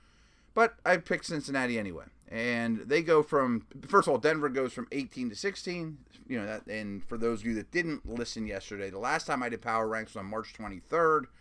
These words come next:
So about two months ago, and a lot has changed. You know, I made some examples like Dez Bryant was a Cowboy when I did the first one. Ndamukong Suh was a free agent when I did the f-, the first one of the year. So this is my second Power Ranks of the year.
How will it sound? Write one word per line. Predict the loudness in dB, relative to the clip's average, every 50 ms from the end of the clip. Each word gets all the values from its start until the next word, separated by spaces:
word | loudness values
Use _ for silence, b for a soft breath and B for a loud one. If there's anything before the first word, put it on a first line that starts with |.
| B B B B B B B B B
So | 10 10 12 12
about | 12 10 8 10 10 10 10 8 4 2
two | -4 -6 -2 2
months | 2 2 2 0 -2
ago, | 0 2 4 4 4 2 0
and | 0 0
a | 2 2
lot | 4 6 6 6 4
has | 2 -2 -2
changed. | 0 2 2 2 0 -2 -2 -4
You | -4 -4
know, | -2
I | 0 0 2
made | 2 2 0 0
some | -2 -4
examples | -2 -2 -2 -2 -2 -2 -4 -4 -6 -2
like | 0 0 -2 -2 -2
Dez | -4 -4 -4 -4 -4
Bryant | -2 0 0 0 0 -2 -4 -6
was | -8 -10 -10
a | -12
Cowboy | -8 -2 0 0 0 0 0 -2 -4 -4
when | -4 -6 -10
I | -10 -10
did | -10 -10 -10
the | -10 -8
first | -6 -6 -6 -6 -6 -8
one. | -10 -10 -10 -10 -12 b b b b b b b b b b 0
Ndamukong | 0 2 2 0 0 0 -2 -2 -2
Suh | -6 -6 -6 -6 -4
was | -4 -4 -4 -4 -6
a | -8
free | -8 -6 -6 -4 -2 -2
agent | -2 -2 0 0 -2 -2 -2
when | -2 -4
I | -4 -4
did | -4 -4 -4 -2
the | -4 -4
f-, | -6 -6 -10 -12 -8
the | -6 -4 -4 -4 -4 -6 -4
first | -2 -2 -2 -2 -4 -6
one | -8 -8
of | -8
the | -10 -10
year. | -10 -8 -8 -8 -10 -10
So | -8 -6 -6
this | -6 -6 -4
is | -2
my | -2 -2 -2
second | -2 -2 -2 -2 -2 0 -2 -6 -4
Power | 0 0 2 2 2 2
Ranks | 0 -2 -2 -4 -8 -10
of | -10
the | -8 -8
year. | -8 -8 -8 -10 -10